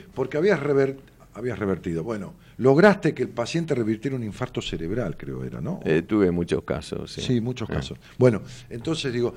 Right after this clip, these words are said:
Speaker 1: sí, llevabas
Speaker 2: Ah,
Speaker 1: veinte,
Speaker 2: era,
Speaker 1: veinti.
Speaker 2: una, era una demencia senil que usaba pañales y orinaba y se defecaba encima, sí.
Speaker 1: Bien, pero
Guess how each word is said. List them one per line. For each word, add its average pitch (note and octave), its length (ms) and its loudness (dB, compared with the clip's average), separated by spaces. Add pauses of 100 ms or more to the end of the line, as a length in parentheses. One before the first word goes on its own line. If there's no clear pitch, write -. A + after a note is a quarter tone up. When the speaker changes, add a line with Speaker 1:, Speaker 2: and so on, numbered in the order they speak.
Speaker 1:
sí, F3+ 300 0
llevabas C#3 260 4
Speaker 2:
Ah, E3 80 2
Speaker 1:
veinte, A#2+ 200 2
Speaker 2:
era, F2+ 100 2
Speaker 1:
veinti. - 200 2
Speaker 2:
una, A2+ 280 6 (100)
era A2+ 220 8
una G#2+ 140 6
demencia G#2+ 380 4
senil G#2 340 2
que F#2+ 80 0
usaba F2+ 300 2
pañales G2 560 2
y F#2 40 2
orinaba F2 400 0
y - 20 0
se E2+ 140 -6
defecaba D#2 500 -4
encima, C2+ 360 -8 (100)
sí. - 160 -10 (200)
Speaker 1:
Bien, F#2 300 4 (180)
pero G#2+ 220 -2